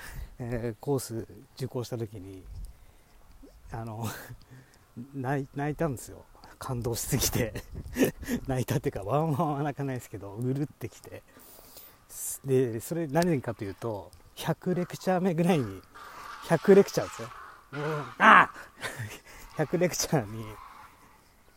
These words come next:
あのー、ドーソンさん本人が登場するんですね。で、まあ、それまでの講義ってめちゃくちゃ内容濃いんですよ。あ、これはディーアールエム、ダイレクトレスポンスマーケティングの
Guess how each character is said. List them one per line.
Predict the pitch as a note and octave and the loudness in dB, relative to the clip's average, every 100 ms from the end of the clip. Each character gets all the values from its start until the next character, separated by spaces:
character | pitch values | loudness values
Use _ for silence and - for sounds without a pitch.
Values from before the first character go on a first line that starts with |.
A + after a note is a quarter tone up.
| - | -10
あ | B2 | -6
の | A#2+ A2 G#2 G#2 G2+ F#2+ F#2 F#2 F#2+ - - - _ _ - - - - - - - - | -4 -6 -6 -8 -8 -10 -12 -16 -20 -20 -20 -20 _ _ -20 -20 -20 -20 -20 -20 -14 -8
ー、 | C3 | 6
ド | F#3+ | 6
ー | |
ソ | - A#2 | 6 -4
ン | |
さ | G#2 | -6
ん | F#2+ | -8
本 | - F3 | -2 0
人 | C3 | 0
が | F#2 | -2
登 | - - C3 A#2 | -6 -2 0 0
場 | A#2 | -2
す | A#2+ | -4
る | G2+ | -6
ん | |
で | F2 | -8
す | - | -6
ね。 | D3 - - - - - - | -6 -6 -10 -12 -12 -12 -4
で、 | C3+ C3+ A2+ - - - - - - - - | -2 0 -2 -10 -12 -14 -14 -14 -16 -14 -6
ま | |
あ、 | D#3+ | 2
そ | G#3 | 4
れ | A3 | 6
ま | A3+ | 8
で | E3 | 6
の | A#2+ B2 | 4 0
講 | - E3 | 4 4
義 | A#2+ | 4
っ | G#2+ | -2
て | G2 | -6
め | G#2+ | -8
ち | - | -6
ゃ | |
く | - | -2
ち | D#3+ | 0
ゃ | |
内 | D3+ C#3 D3 | 2 4 4
容 | C#3+ | 2
濃 | C#3 D3+ | 2 0
い | A#2 | 0
ん | |
で | F#2 | -4
す | - | -12
よ。 | G2+ - - - - | -14 -16 -18 -20 -10
あ、 | B2 G#2+ | -8 -6
こ | C#3+ | -4
れ | C3+ | -2
は | B2+ A#2 | -2 -2
デ | A2+ | -2
ィ | C3 | 4
ー | B2+ | 4
ア | |
ー | |
ル | B2 | 4
エ | A#2 | 0
ム、 | G2+ - - | -4 -10 -8
ダ | A#2+ A#2 | -4 -4
イ | |
レ | A2+ | -2
ク | |
ト | - A2 - - | -2 -2 -4 -4
レ | B2 | -4
ス | A2+ | -8
ポ | - A#2+ | -8 -8
ン | |
ス | A2 | -8
マ | B2 | -8
ー | A2+ | -8
ケ | A2 | -10
テ | A2+ | -10
ィ | |
ン | G#2+ | -4
グ | |
の | C3 C3+ | -4 -4